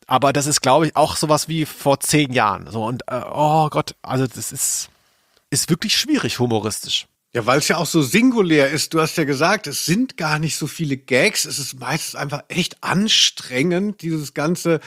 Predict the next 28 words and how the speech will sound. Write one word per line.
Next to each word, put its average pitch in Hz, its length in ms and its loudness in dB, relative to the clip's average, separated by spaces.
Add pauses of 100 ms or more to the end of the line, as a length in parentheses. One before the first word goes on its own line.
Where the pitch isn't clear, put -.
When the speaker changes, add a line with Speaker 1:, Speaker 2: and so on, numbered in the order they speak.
(340)
Speaker 2:
dieses 139 260 -4 (260)
ge-, 139 240 -2
angezickte 185 720 0
Gelaber 160 600 4
untereinander, 170 760 2
wer 170 160 4
jetzt 170 180 0
wieder 170 220 2
was 156 180 0
gegessen 156 520 -2
hat 170 180 0
oder 147 240 4
auch 139 180 2
nicht 196 460 0
und 143 160 -6
wer 143 100 -4
keine 139 240 -2
Lust 151 360 -4
mehr 185 180 0
hat. 190 180 -2 (400)
Und 135 80 -8
dann 131 160 -2
kommt 196 300 0
dann 175 120 4
mal 156 200 2
so 139 100 -4
ein 127 240 -4
Gag 143 560 2